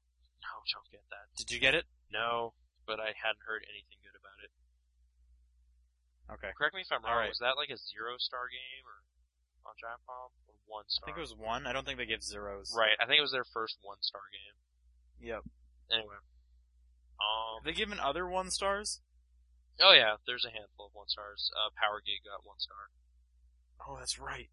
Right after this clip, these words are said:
Speaker 1: Yeah, that's the most recent.
Speaker 2: Power Gig. Oh, Power Gig.
Speaker 1: Yeah. So, Dead Rising two, more stuff. Photos are back. Sure.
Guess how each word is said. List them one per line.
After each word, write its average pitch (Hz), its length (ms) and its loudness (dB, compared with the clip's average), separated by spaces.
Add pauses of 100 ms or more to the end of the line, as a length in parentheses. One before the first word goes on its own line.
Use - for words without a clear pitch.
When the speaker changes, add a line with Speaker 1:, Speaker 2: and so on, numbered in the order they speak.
(120)
Speaker 1:
Yeah, 101 220 -4 (140)
that's - 200 -14
the - 60 -20
most - 200 -14
recent. - 180 -14
Speaker 2:
Power 104 340 -4
Gig. 101 340 -14 (1400)
Oh, 135 540 4
Power 107 400 -2
Gig. 113 260 -6 (220)
Speaker 1:
Yeah. 98 160 4 (180)
So, 139 340 10 (100)
Dead 143 100 12
Rising 139 340 10
two, 131 400 2 (200)
more 110 160 -12
stuff. 113 340 0 (300)
Photos 107 280 2
are 107 60 -12
back. 104 260 -8 (800)
Sure. 104 400 -4